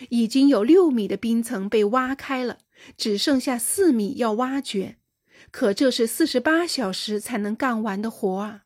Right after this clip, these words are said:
鹦鹉螺号船内的空气再也不能更新了，因此这一天的情况一直越来越糟。一种无法忍受的沉重感压抑着我。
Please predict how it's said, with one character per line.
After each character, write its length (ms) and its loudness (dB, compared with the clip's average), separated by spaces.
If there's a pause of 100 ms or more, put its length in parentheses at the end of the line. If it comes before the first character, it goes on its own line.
(580)
鹦 180 -2
鹉 140 2
螺 180 0
号 220 -2
船 240 -4
内 100 0
的 120 -4
空 260 -4
气 260 -4 (220)
再 240 0
也 160 0
不 160 -2
能 180 -2
更 280 -2
新 260 -2
了， 220 -4 (400)
因 260 0
此 240 -6 (240)
这 180 4
一 140 0
天 160 -4
的 100 -2
情 320 -6
况 320 -4
一 200 -2
直 200 -4
越 280 2
来 180 -4
越 240 -2
糟。 400 -6 (840)
一 240 0
种 320 -4
无 200 0
法 220 0
忍 240 -2
受 220 0
的 100 -2
沉 260 -6
重 200 0
感 240 -4
压 240 0
抑 160 -2
着 180 -4
我。 300 -6